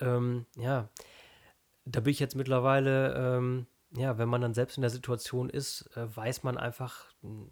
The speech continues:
es läuft halt nicht immer perfekt, vor allem nach außen hin. Das ist schon interessant, dann die andere Seite mal zu sehen, weil grundsätzlich als Single dachte ich einfach, Eltern sind grundsätzlich scheiße.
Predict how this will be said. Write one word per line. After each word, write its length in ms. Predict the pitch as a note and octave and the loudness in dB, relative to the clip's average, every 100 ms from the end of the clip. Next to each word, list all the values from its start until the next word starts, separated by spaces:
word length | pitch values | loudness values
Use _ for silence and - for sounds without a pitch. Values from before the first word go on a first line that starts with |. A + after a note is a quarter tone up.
| - | -16
es 180 | A#2+ - | -14 -10
läuft 220 | G#2+ - | -8 -6
halt 120 | D3+ | -6
nicht 100 | A#2 | -4
immer 140 | A2+ G#2 | -6 -6
perfekt, 420 | G#2+ - - - | -8 -12 -14 -10
vor 140 | G#2 | -6
allem 80 | G2+ | -6
nach 160 | A#2 - | -8 -10
außen 360 | G#2 A#2 A#2+ | -10 -8 -6
hin. 240 | B2+ B2+ B2+ - - - - - | -2 -4 -6 -12 -20 -20 -20 -10
Das 120 | A#2+ | -4
ist 120 | D#3 | -4
schon 340 | - D#3+ D3+ D3+ | 2 2 4 0
interessant, 480 | C3+ B2+ - D3+ | -2 -2 0 0
dann 140 | C#3 C#3 | 0 0
die 160 | C3 C#3 | -2 -4
andere 300 | D3 D#3 C3 | -2 2 4
Seite 320 | B2 C3 C3+ | 6 6 4
mal 200 | B2 A2+ | 0 0
zu 160 | - B2 | 0 -2
sehen, 360 | A#2+ B2+ A2 A2 | 2 4 2 -2
weil 340 | G2+ - - A#2 | -6 -6 -8 -12
grundsätzlich 500 | - B2+ C3 A#2+ A#2 | -8 -4 -4 -4 -4
als 140 | A2+ - | -4 -2
Single 260 | C3+ B2+ | 0 0
dachte 240 | A#2+ A2 - | 0 -4 -10
ich 160 | - | -14
einfach, 320 | - - A#2 - | -14 -12 -12 -8
Eltern 240 | B2 A#2 | -6 -4
sind 120 | A#2+ | -4
grundsätzlich 440 | A2 A#2+ B2 A#2+ A2 | -2 -4 -4 -6 -6
scheiße. 440 | - - - - | -8 -8 -10 -12